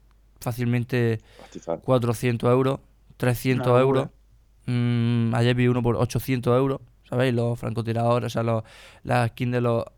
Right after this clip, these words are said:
Speaker 1: A W P, de la, de la A K, D C, D C también se pueden
Speaker 2: Mm.
Speaker 1: subir súper vasto.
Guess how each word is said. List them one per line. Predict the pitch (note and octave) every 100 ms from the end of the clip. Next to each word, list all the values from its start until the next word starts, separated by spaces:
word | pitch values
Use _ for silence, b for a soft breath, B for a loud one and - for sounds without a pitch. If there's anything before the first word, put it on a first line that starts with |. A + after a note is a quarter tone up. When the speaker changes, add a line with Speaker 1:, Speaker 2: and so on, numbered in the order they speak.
| _ _ -
Speaker 1:
A |
W | A2 G#2
P, | G#2 C3 B2 A#2
de | A2+
la, | A2+ A2+ -
de | A2 A2
la | A2 C#3
A | B2+
K, | A#2+ A#2
D | A#2
C, | A#2 B2+
D | A#2
C | C3 B2+
también | A#2+ A#2+ A#2+ -
se | -
pueden | A#2 G2+
Speaker 2:
Mm. |
Speaker 1:
subir | A#2+ C3 C#3+ B B B B A#2+ B B B _ -
súper | - C3 B2+
vasto. | F#3+ F3 A#2